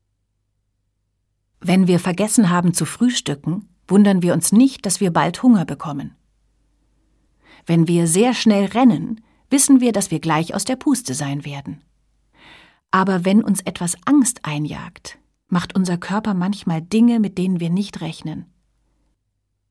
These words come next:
Von einer Sekunde zur anderen fängt unser Herz an zu trommeln oder wir haben das Gefühl, tief zu fallen,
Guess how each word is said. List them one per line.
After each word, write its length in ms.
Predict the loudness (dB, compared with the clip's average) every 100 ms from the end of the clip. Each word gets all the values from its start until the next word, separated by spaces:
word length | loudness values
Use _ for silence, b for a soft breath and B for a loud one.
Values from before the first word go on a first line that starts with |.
| _
Von 240 | -8 -6 -4
einer 340 | 0 2 2
Sekunde 520 | 0 -4 0 2 2
zur 260 | 0 -6 -2
anderen 480 | 2 2 0 -6 -8
fängt 340 | -4 -2 0
unser 180 | -2 -2
Herz 320 | -2 -4 -6 -6
an 140 | -6
zu 200 | -6 -10
trommeln 600 | -10 -2 2 2 0 -8 B B B
oder 300 | -2 0 2
wir 120 | 2
haben 180 | 2 2
das 180 | 2 -2
Gefühl, 420 | -6 -6 -4 -4
tief 460 | -4 -4 -2 -2 -4
zu 140 | -10
fallen, 520 | -10 -4 -4 -2 -4